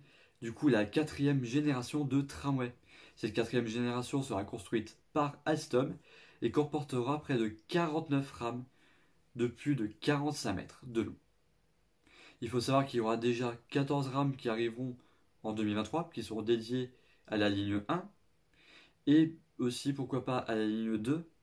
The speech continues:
un petit peu plus tard, vu que avec l'extension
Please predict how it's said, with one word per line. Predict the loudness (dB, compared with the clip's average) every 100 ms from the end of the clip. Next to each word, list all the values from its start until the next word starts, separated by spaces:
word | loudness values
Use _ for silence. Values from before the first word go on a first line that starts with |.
| _ _ _ _ _ _ _ _ -6
un | -4
petit | 0
peu | 0
plus | 2 0
tard, | 2 2
vu | 2 -2
que | -2 -2 -4 -10 _ _ _ -2
avec | 0 0
l'extension | -2 -2 -4 -2 -2 -2